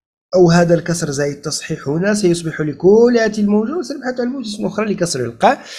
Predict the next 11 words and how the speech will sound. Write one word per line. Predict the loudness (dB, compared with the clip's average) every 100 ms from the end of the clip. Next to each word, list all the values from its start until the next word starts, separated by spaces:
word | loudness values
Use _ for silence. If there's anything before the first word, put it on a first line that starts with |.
| -16 -16 -20 _ 0
بالتالي | 2 2 6 6 6 2
قلنا | 2 2 6 6 4 -2 -14 _ _ _ _ _ _ _ _ _ _ _ _ -16 2
أنه | 6 8 8
هذا | 6 4
قد | 4 4 6
يذهب | 4 4 4
يعني | 4 4 2 2 2
يكسر | 2 2 2
القاع. | 0 -2
الآن، | 2 6 6 6 2 -6 -12 -2
الآن، | 4 6 4